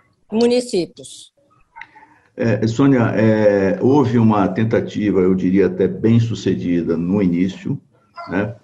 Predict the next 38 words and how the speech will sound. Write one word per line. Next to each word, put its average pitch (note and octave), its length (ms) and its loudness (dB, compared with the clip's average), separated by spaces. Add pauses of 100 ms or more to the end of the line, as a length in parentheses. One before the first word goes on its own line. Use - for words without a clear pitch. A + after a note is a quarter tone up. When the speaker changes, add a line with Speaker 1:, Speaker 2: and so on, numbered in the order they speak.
Speaker 2:
É, D2 680 -8
quando F2 260 -6
tínhamos, E2+ 640 -4
ah, D2 500 -2
o, D2+ 380 -8
o - 60 -16
ministro F2 340 -10
da - 60 -14
Saúde, D2+ 440 -4
que - 140 -20
depois E2 340 -4
acabou - 320 -8
saindo, F2+ 460 -4
não F2+ 220 0
o F2+ 40 -6
segundo, - 520 -6
o - 160 -16
primeiro, E2+ 680 0 (140)
ah, - 280 -20 (560)
sou - 120 -6
ruim F#2+ 140 -2
pra F2 100 -4
guardar E2 280 -4
os D2 140 -8
nomes, F#2+ 200 -2
você F#2 80 -6
vai E2+ 120 -2
me D#2+ 80 -4
ajudar D2+ 280 -8
a - 20 -8
lembrar, D#2 440 -2 (680)
tá G2+ 80 -10
certo? - 440 -4 (280)
Speaker 1:
É E3+ 60 -4
o F3 160 0
Speaker 2:
É, G#2+ 160 2
mas F#3+ 100 4
Speaker 1:
Mandetta? F3+ 480 0